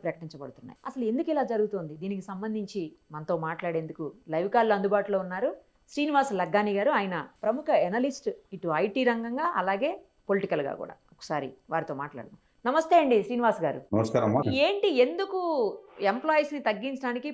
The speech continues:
Speaker 1: దిగ్గజ ఐటీ కంపెనీలు అన్నీ కూడా, ఎంతో నేమ్ ఉన్నటువంటి ఐ-, పెద్ద పెద్ద కంపెనీలు అన్నీ కూడా లే ఆఫ్స్ ని ప్రకటించడంతో పాటు ఐటీ ఎంప్లాయీస్ అందరినీ తీసేయటం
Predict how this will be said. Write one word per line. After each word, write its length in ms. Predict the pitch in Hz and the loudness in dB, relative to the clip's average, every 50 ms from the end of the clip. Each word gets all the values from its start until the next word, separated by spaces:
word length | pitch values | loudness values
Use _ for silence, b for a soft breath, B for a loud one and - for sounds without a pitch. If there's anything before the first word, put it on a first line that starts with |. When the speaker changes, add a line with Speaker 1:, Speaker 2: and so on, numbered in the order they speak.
| 202 175 | -2 -2
Speaker 1:
దిగ్గజ 420 | 214 190 190 185 185 269 269 254 269 269 254 240 233 214 190 190 226 | -2 -2 -2 2 4 4 6 6 6 6 6 6 6 4 4 2 0
ఐటీ 180 | 226 311 302 - - | 0 -2 -2 -2 0
కంపెనీలు 340 | 269 262 233 - 233 226 202 190 | 0 0 0 -2 -4 -2 -2 -2
అన్నీ 260 | 190 208 240 262 285 247 - | -2 -4 -4 -4 -4 -4 -2
కూడా, 200 | 185 165 151 156 190 269 269 202 175 | -2 -2 -2 -2 -4 -4 -6 -8 -8
ఎంతో 340 | 208 240 - _ - 330 349 339 302 | -10 -10 -6 _ 4 4 6 6 4
నేమ్ 160 | 285 277 262 269 | 0 -2 -2 -4
ఉన్నటువంటి 360 | 254 254 254 240 226 214 202 196 - | -4 -4 -6 -6 -6 -6 -4 -6 -6
ఐ-, 80 | 143 - - - | -6 -10 -12 -12
పెద్ద 140 | - - 240 240 | -8 -4 0 0
పెద్ద 160 | 320 254 330 320 311 | 2 6 6 4 4
కంపెనీలు 340 | 277 254 220 226 208 185 180 170 | 4 0 0 -2 -6 -6 -6 -6
అన్నీ 180 | 160 160 160 160 165 | -6 -8 -10 -8 -8
కూడా 160 | 151 147 180 269 392 392 _ - 202 | -8 -6 -6 -8 -8 -10 _ -4 0
లే 60 | 226 262 294 | 4 4 4
ఆఫ్స్ 160 | 320 294 320 320 | 4 4 0 -4
ని 40 | 277 269 | -2 -2
ప్రకటించడంతో 560 | 247 247 - 254 240 233 240 214 190 196 185 175 - | -2 -2 -2 -4 -4 -4 -6 -6 -2 -2 -4 -2 -2
పాటు 260 | 143 147 151 185 214 196 214 226 | -4 -6 -4 -4 0 0 2 2
ఐటీ 220 | 262 233 - 320 311 311 294 - - - 196 214 208 | 0 -2 -4 -4 -4 -4 -6 -8 -8 -4 -4 -4 -4
ఎంప్లాయీస్ 400 | 233 302 302 320 330 330 320 311 302 | -2 2 4 6 6 6 4 0 -4
అందరినీ 280 | 285 285 294 285 294 285 - 277 | -2 -2 -2 -2 -4 -8 -8 -8
తీసేయటం 480 | 285 285 - 330 320 320 320 311 302 | -8 -4 0 0 0 0 0 -4 -4